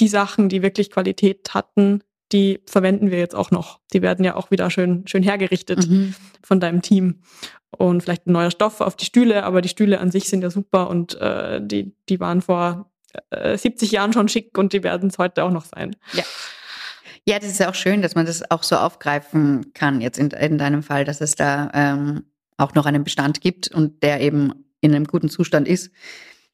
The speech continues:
Speaker 2: Aber wie du sagst, wenn du mit hochwertigen Materialien arbeitest, ähm, dann bleibt das auch, oder dann, dann bleibt da auch ein Wert erhalten, würde ich jetzt sagen. Dass man mal was neu lackieren muss,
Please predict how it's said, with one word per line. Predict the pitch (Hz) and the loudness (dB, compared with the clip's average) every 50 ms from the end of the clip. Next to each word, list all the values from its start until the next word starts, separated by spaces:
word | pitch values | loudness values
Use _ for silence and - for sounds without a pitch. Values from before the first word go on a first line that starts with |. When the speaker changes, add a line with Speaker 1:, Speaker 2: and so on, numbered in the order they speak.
| _ _ _ _ _ _ _ - - | _ _ _ _ _ _ _ -6 -2
Speaker 2:
Aber | - 151 175 | 0 0 2
wie | |
du | 170 170 | 2 2
sagst, | 160 151 156 - - | 0 0 -2 0 0
wenn | 165 160 | 2 2
du | 160 | 2
mit | 156 151 151 - | 2 0 0 -2
hochwertigen | 175 165 - 156 156 151 160 160 | -2 0 0 0 0 2 2 2
Materialien | 151 151 - - 151 143 147 160 156 151 | 2 2 0 -2 -2 0 2 2 2 2
arbeitest, | 135 135 147 147 156 - - 151 147 - - _ _ _ _ _ _ _ _ _ _ _ _ _ _ - _ - - - | 0 0 0 0 0 2 0 0 -2 -4 -10 _ _ _ _ _ _ _ _ _ _ _ _ _ _ -20 _ -8 -2 0
ähm, | 165 151 139 139 143 143 135 98 - - | 2 2 2 0 0 -2 -2 -2 -4 -2
dann | - 151 156 139 - _ - | -2 -2 -2 -2 -4 _ 0
bleibt | 165 151 147 160 - _ - | 0 0 0 -2 -4 _ -2
das | 143 147 - - | -2 -2 -2 -6
auch, | - - 135 143 147 - - - - - - - _ - - | -4 -2 -2 -2 -2 -4 -10 -16 -14 -16 -18 -18 _ -6 -2
oder | - - 170 156 - - - 156 151 - - | 2 2 2 2 0 -2 -4 -4 -4 -4 -6
dann, | 165 - - 151 151 151 147 147 - - 147 175 | -2 0 2 2 2 2 2 0 0 -2 -4 -2
dann | 160 151 147 143 | 0 0 0 0
bleibt | - 151 151 - - | 0 -4 -2 -2 -2
da | 151 123 | -2 -2
auch | 127 | 0
ein | 156 151 147 | -2 -2 0
Wert | 151 147 147 - | -2 -4 -4 -4
erhalten, | 151 139 143 147 147 143 - 143 131 - _ _ _ _ _ _ _ _ _ - | -4 -2 -2 -4 -4 -2 0 0 0 -2 _ _ _ _ _ _ _ _ _ 0
würde | 165 147 139 | 0 0 0
ich | - 139 | -2 -4
jetzt | 139 - | -8 -6
sagen. | - 123 - 160 151 - - - - - | -4 -4 -4 -4 -8 -10 -14 -20 -8 -4
Dass | 151 147 | -2 0
man | 151 151 147 | 2 2 2
mal | 147 147 143 | 0 0 -2
was | 151 147 - | -4 -2 0
neu | 156 147 143 | 0 2 2
lackieren | 143 147 147 - 202 180 170 | 0 0 0 0 2 2 2
muss, | 165 160 156 147 156 - | 2 2 2 0 -2 -6